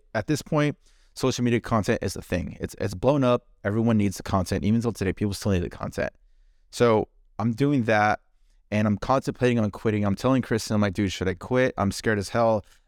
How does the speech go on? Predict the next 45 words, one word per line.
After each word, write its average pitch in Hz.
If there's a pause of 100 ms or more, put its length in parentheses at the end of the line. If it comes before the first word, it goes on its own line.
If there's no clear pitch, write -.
(120)
Uh, 98
my 98
back's, 101
I 107
don't 107
want 107
to, -
like, 98 (800)
I 110
don't 120
wanna 117
leave 110
my 101
comfort 101
zone 95
of 104
getting 110
that 104 (180)
freaking 110
paycheck 107
every 92
two 98
weeks." 92 (480)
And 104
so 104
Kristen's 110
like, 98
"You 95
should 90
do 143
it, 139
blah, 107
blah, 107
blah, 110
blah, 107
blah." 135
And 101
I'm 98
being 95
pussy. 123
I'm 87
scared 107
again. 107 (360)
And 101
so 101